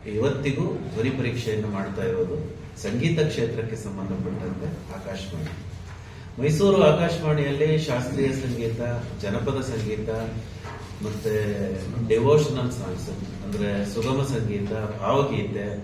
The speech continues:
ಹರಿಕತೆ, ಕಾ-, ಕಾವ್ಯ ವಾಚನ, ಹೀಗೆ ಬಹಳಷ್ಟು ಪ್ರಭೇದಗಳಲ್ಲಿ ಧ್ವನಿ ಪರೀಕ್ಷೆಯನ್ನ ಮಾಡ್ತೀವಿ. ಹಾಗೆ ಕಾರ್ಯವನ್ನ, ಅವರ ಕಲೆಯನ್ನ ನಾವು ಧ್ವನಿ ಮುದ್ರಿಸಿ ಅದನ್ನ ನಾವು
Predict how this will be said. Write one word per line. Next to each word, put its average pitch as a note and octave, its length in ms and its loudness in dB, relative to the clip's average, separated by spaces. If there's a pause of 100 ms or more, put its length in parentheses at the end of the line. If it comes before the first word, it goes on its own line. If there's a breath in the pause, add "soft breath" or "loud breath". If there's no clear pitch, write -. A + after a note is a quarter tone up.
(400 loud breath)
ಹರಿಕತೆ, A#2 720 0 (380)
ಕಾ-, G2 340 -2
ಕಾವ್ಯ A#2 300 4
ವಾಚನ, G#2+ 720 2
ಹೀಗೆ C#3 520 2 (340 loud breath)
ಬಹಳಷ್ಟು E3+ 720 4 (340)
ಪ್ರಭೇದಗಳಲ್ಲಿ C3+ 840 4
ಧ್ವನಿ A#2 200 2
ಪರೀಕ್ಷೆಯನ್ನ A#2+ 640 0
ಮಾಡ್ತೀವಿ. A2 600 -2
ಹಾಗೆ - 680 2 (540 loud breath)
ಕಾರ್ಯವನ್ನ, C3+ 680 6
ಅವರ A#2+ 420 0 (1000)
ಕಲೆಯನ್ನ B2 500 6 (380)
ನಾವು A2+ 300 0
ಧ್ವನಿ A2+ 220 2
ಮುದ್ರಿಸಿ D3 760 2
ಅದನ್ನ A#2+ 280 -2
ನಾವು G#2+ 340 -2